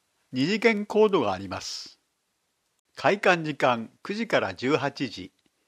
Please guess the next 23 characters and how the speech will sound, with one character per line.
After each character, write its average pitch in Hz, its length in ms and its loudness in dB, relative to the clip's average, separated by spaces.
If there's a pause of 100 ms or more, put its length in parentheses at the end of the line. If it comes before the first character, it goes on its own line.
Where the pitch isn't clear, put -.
(340)
金 160 280 -2
曜 131 500 4
二 131 180 -4
十 202 220 2
時 123 160 -6
ま 98 120 -6
で。 95 140 -14 (800)
十 165 220 0
一 226 180 -2
月 180 240 4
の 123 120 -2
休 147 260 -2
館 131 360 0
日、 95 180 -14 (540)
一 - 320 -6
日 123 420 0
火 - 200 -4
曜、 127 500 4 (800)
七 190 320 4
日、 - 380 -2 (440)
十 190 300 -2
四 139 200 4 (200)
日、 92 240 -8